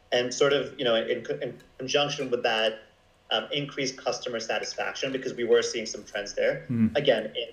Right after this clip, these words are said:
Speaker 1: anticipation of an I P O.
Speaker 2: Mm-hmm.
Speaker 1: Um, you know, with that being the company goal, where that landed for my team is, you know, again, as the expert in the space where I know the ins and outs of all of our different features, uh, the different pain points of them, how they address,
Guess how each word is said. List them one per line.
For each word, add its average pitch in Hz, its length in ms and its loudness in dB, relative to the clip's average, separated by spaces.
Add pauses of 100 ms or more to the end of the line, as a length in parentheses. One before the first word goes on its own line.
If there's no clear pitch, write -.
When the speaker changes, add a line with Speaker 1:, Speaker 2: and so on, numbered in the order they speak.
(120)
Speaker 1:
anticipation 113 580 -2 (100)
of 107 100 -2
an 98 80 -4
I 98 160 -2
P - 100 -6
O. - 80 -2
Speaker 2:
Mm-hmm. 104 380 0 (520)
Speaker 1:
Um, 107 160 2 (260)
you 147 120 2
know, 127 100 4
with 131 140 2
that 147 140 2
being 143 180 0
the - 120 -10
company 117 240 -4 (120)
goal, 131 440 4 (360)
where 135 180 2
that 131 160 4
landed 143 280 0
for 127 100 -8 (120)
my 190 80 2
team 131 300 -2
is, 120 120 2 (180)
you 131 100 -6
know, 107 80 -2 (760)
again, 131 260 0
as 123 100 2
the 131 120 -6 (120)
expert 135 380 0 (100)
in 113 440 0
the 113 80 -6
space 113 460 0
where 120 100 2
I 120 60 2
know 127 500 2 (300)
the 131 220 -8
ins 135 220 -2
and 127 180 -4
outs 120 260 0
of 113 60 -8
all 117 200 2
of 117 60 2
our 117 160 4
different 110 220 -10
features, 113 480 -2 (480)
uh, 110 180 2
the 117 120 -4
different 131 360 -4
pain 123 220 0
points 120 180 -4
of 117 180 0
them, 113 160 2 (120)
how 127 120 2
they 131 140 2
address, 120 380 2